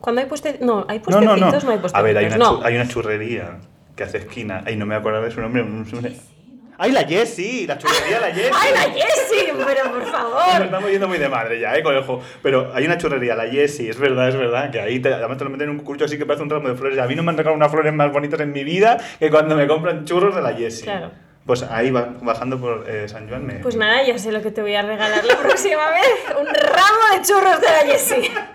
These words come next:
Speaker 1: Ahora para San Jordi seguro que han hecho edición especial, forma de rosa.
Speaker 2: Ostras.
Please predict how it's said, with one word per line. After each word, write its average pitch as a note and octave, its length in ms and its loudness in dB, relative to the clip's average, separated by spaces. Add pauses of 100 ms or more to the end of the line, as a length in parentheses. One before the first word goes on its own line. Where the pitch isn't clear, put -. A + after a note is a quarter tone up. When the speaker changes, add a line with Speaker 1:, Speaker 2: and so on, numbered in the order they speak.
(1040)
Speaker 1:
Ahora C#4 220 4
para E4 160 2
San D4 240 0
Jordi C4+ 240 0
seguro B3 320 -2
que B3+ 80 -4
han C4 100 -2
hecho B3+ 180 -2
edición B3+ 360 2
especial, C4 500 0
forma - 300 0
de C4 80 -2
rosa. C3 320 2
Speaker 2:
Ostras. A2 340 -6